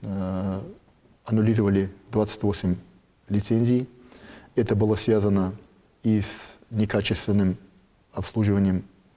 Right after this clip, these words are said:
управляющими организациями многоквартирных домов, и, э, с тем, что в течение полугода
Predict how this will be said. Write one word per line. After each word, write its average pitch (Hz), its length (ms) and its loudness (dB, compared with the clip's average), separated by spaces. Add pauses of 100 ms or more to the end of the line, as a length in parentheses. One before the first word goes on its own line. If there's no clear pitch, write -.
(140)
управляющими 98 540 0
организациями 95 800 0 (460)
многоквартирных 95 640 -2
домов, 113 340 2 (640)
и, 127 400 2
э, 90 640 -2
с - 160 -20
тем, 123 180 2
что 104 240 -2
в 90 80 -2
течение 101 380 0
полугода 104 640 2